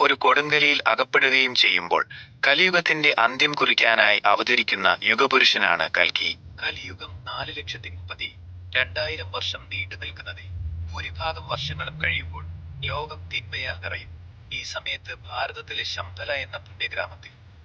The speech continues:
വിഷ്ണുവേശൻ എന്ന ബ്രാഹ്മണന്റെയും അദ്ദേഹത്തിന്റെ ധർമ്മനിഷ്ഠയായ ഭാര്യ സുമതിയുടെയും മകനായി കൽക്കി ജനിക്കും.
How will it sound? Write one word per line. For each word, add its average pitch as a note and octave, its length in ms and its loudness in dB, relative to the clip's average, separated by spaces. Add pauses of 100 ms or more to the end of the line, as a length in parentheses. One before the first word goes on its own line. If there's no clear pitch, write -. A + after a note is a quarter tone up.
വിഷ്ണുവേശൻ - 640 -8
എന്ന - 160 -10
ബ്രാഹ്മണന്റെയും - 880 -8 (300)
അദ്ദേഹത്തിന്റെ A3+ 580 -8
ധർമ്മനിഷ്ഠയായ - 920 -6
ഭാര്യ A2+ 420 -8
സുമതിയുടെയും - 720 -10
മകനായി F#2+ 500 -6 (160)
കൽക്കി - 260 -4
ജനിക്കും. - 380 -12